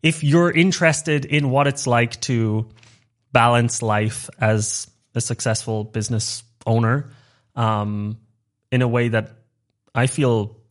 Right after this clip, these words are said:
completely balanced. I've never had the feeling I work too much. Um,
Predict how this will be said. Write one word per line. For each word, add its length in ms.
completely 480
balanced. 500
I've 140
never 220
had 180
the 60
feeling 340
I 80
work 220
too 160
much. 440
Um, 720